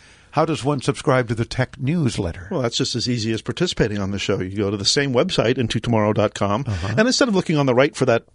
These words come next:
Speaker 2: Ask Dave button, which would allow you to call into the show and send us a question,
Speaker 1: Yeah.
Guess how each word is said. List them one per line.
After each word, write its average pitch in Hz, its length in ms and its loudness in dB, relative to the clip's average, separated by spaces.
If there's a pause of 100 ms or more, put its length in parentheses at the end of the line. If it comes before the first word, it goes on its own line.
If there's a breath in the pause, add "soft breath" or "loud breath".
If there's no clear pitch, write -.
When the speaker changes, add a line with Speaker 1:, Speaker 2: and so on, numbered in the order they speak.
(120)
Speaker 2:
Ask 131 240 2
Dave 135 240 2
button, 151 280 2
which 135 140 -4
would 113 80 -2
allow 117 160 4
you 123 100 2
to 117 60 -6
call 123 260 2
into 139 200 0
the 131 80 0
show 143 180 2
and 135 100 -4
send 131 140 -2
us 127 100 -2
a - 40 -8
question, 190 380 0 (120)
Speaker 1:
Yeah. 131 160 0